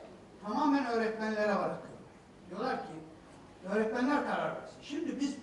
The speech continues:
üniversite sınavını niye yapıyoruz? Efendim, üniversite hocaları doğru adamı seçmezler. Kendi yeğenlerini alır. Bırakın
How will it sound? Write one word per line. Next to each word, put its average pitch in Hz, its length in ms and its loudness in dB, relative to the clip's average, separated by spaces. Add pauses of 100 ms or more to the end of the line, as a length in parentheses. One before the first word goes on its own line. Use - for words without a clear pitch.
üniversite 311 480 -6
sınavını 247 680 -2
niye 302 240 6
yapıyoruz? 190 600 2 (880)
Efendim, 196 420 -2 (440)
üniversite 262 500 0
hocaları 226 840 8 (460)
doğru 277 320 8
adamı 226 420 4
seçmezler. 214 880 0
Kendi 247 420 2
yeğenlerini 214 720 6
alır. - 300 2 (1300)
Bırakın 285 460 4